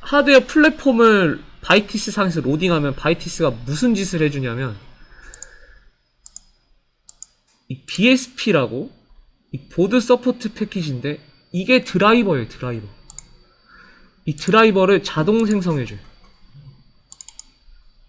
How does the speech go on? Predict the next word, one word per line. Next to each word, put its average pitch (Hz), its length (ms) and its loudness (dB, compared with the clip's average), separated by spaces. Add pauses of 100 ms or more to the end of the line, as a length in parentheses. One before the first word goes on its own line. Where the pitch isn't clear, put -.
(2000)
보시면은 180 680 -2